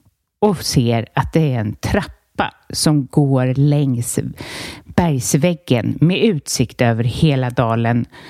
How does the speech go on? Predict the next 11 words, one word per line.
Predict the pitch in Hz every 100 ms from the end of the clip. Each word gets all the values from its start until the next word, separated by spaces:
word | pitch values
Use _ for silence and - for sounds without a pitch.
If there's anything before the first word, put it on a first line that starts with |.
| -
Och | - - 160
vi | 139
är |
på | 135 156
väg | 131 123 117
ner | 117 110
till | - 120
Hummen | - 165 147 143 131
för | 117 123
att | 104
äta | 107 101 113